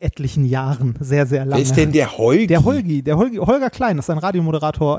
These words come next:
Speaker 1: ein ehemaliger Radio-, nee, ich glaub immer, nee, mittlerweile wieder Radiomoderator aus Berlin.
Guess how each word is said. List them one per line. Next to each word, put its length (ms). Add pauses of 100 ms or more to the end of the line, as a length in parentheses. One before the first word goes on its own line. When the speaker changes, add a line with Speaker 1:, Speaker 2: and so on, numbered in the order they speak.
(100)
Speaker 1:
ein 140
ehemaliger 460
Radio-, 240
nee, 180
ich 140
glaub 160
immer, 260
nee, 160
mittlerweile 460
wieder 220
Radiomoderator 640
aus 100
Berlin. 340